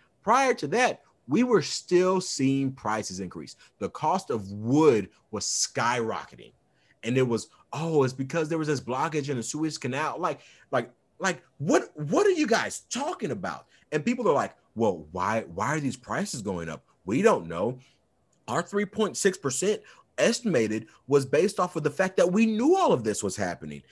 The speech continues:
and it went up po-, sixty basis points. For all those that, that, that don't know, sixty basis points is point six. You add that, like, that is, and four point two percent versus three point six percent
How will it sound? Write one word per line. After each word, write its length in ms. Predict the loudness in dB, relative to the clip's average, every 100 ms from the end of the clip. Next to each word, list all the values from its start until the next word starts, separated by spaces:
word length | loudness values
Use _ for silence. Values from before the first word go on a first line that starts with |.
| -20 _
and 180 | -2 0
it 120 | 0
went 220 | 4 4 4
up 160 | -2 _ _
po-, 180 | -12 -12 _ _ _ _ _ _ _
sixty 800 | -6 -2 0 0 -2 0 2 2
basis 480 | 6 6 6 2
points. 420 | -4 -6 -8 -12 -8
For 160 | 4 6
all 120 | 8
those 280 | 8 6 2 _ _ -2
that, 340 | 2 2 0 _
that, 220 | -2 -2 0
that 160 | 0 4
don't 220 | 4 6
know, 200 | 4 4
sixty 300 | 2 0 2
basis 200 | 0 0
points 220 | -2 -2
is 80 | -4
point 300 | 0 0 0
six. 420 | -4 -4 -6 -10 _ _ -6
You 180 | 2 4
add 220 | 4 4
that, 320 | 2 0 -6 _ _ _ 0
like, 240 | 0 0 -4
that 260 | 4 6 8
is, 180 | 6 4 -8 _ -2
and 140 | -2
four 280 | 0 2 2
point 360 | 2 4 4 2
two 180 | -2
percent 480 | 0 -2 0 0 0
versus 380 | 0 0 -2 -4
three 180 | 0 0
point 240 | 0 -2
six 140 | -2 -4
percent 240 | -4